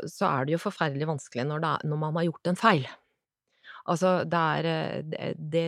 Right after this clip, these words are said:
det er vondt og vanskelig. Altså, det er når man starter der, ved at man faktisk har gjort noe som har fått konsekvenser for, eh, for, eh,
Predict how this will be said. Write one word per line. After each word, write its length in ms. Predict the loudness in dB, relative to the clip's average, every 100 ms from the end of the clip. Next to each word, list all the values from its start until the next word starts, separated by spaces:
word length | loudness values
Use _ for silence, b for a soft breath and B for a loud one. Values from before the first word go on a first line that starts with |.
| -2
det 220 | 0 0
er 220 | 2 0
vondt 360 | 0 -2 -2 -2
og 80 | 0
vanskelig. 420 | 0 -4 -4 -4 -4
Altså, 260 | -6 -4 -4
det 100 | -4
er 140 | -4
når 160 | -2 -2
man 120 | -4
starter 440 | -4 -4 -4 -2 -2
der, 240 | 0 -2
ved 120 | -4
at 100 | -6
man 100 | -6
faktisk 520 | -6 -8 -10 -10 -10 -6
har 220 | -4 -4
gjort 260 | -6 -10 -8
noe 200 | -6 -6
som 320 | -8 -6 -4
har 260 | -2 -4 -4
fått 300 | -8 -16 -12
konsekvenser 760 | -8 -8 -6 -6 -6 -6 -6 -6
for, 260 | -6 -6
eh, 480 | -4 -2 -2 -2 -4 -8 B B B B B B
for, 300 | _ -4 0
eh, 800 | 0 0 -2 -2 -4 -6 -6 -8